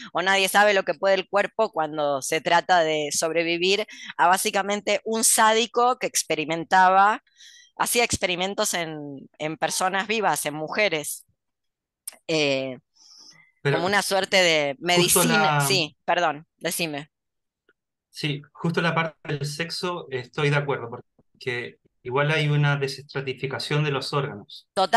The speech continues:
Speaker 2: ¿no? En
Speaker 1: Totalmente.
Speaker 2: términos de Deleuze.
Speaker 1: De Deleuze, de Mil
Speaker 2: Para,
Speaker 1: mesetas,
Speaker 2: ¿cierto?
Speaker 1: así es.
Speaker 2: Porque es, claro, porque no que el, el sexo tenga que ser, eh, pene, vagina, la función, o sea, las
Speaker 1: Genital.
Speaker 2: rat fems y, claro,
Speaker 1: De hecho, lo
Speaker 2: genital.
Speaker 1: dice, viste que
Speaker 2: Sino
Speaker 1: Dannster
Speaker 2: que
Speaker 1: lo dice, "No soy bueno",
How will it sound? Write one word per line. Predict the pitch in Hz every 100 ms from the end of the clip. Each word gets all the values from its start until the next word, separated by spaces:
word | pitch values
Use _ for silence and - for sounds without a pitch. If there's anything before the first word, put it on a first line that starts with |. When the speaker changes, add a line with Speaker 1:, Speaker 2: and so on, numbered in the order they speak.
| 233
Speaker 2:
¿no? | 226
En | 185
Speaker 1:
Totalmente. |
Speaker 2:
términos | - 147 131 123
de | 120 117
Deleuze. | 120 120 - - _
Speaker 1:
De | - 147
Deleuze, | 170 165 180 175 170
de |
Mil | 170 208
Speaker 2:
Para, |
Speaker 1:
mesetas, | 202 226 196 151 147
Speaker 2:
¿cierto? | - 151
Speaker 1:
así | 147 165 185 196
es. |
Speaker 2:
Porque | 160 - 131 123 127
es, | 139 - - - _ _ _ _
claro, | - 143 127
porque | 123 - _ _ 139
no | 151
que | 147 156 135 123
el, | 120 117 117 117
el | 113
sexo | - 147 147 135
tenga | 135 131
que | 127
ser, | - 135 131 _ _ _ -
eh, | 117 117
pene, | 135 139
vagina, | 123 - 139 139 131
la | 131 -
función, | 117 - 190
o | 196
sea, | 180
las | 185 165
Speaker 1:
Genital. |
Speaker 2:
rat | 139 139 -
fems | 135 131 127 -
y, | 123 117 113 117 117 - - -
claro, | 143
Speaker 1:
De | 170
hecho, | 240 277
lo | 262 233
Speaker 2:
genital. |
Speaker 1:
dice, | 302 - 214
viste | 196 - 226
que | 202
Speaker 2:
Sino | 214 233
Speaker 1:
Dannster | 139 233
Speaker 2:
que | 208
Speaker 1:
lo | 214
dice, | 247 - 190
"No | 185 220
soy | 226 247 226
bueno", | 202 220 226 233 240 240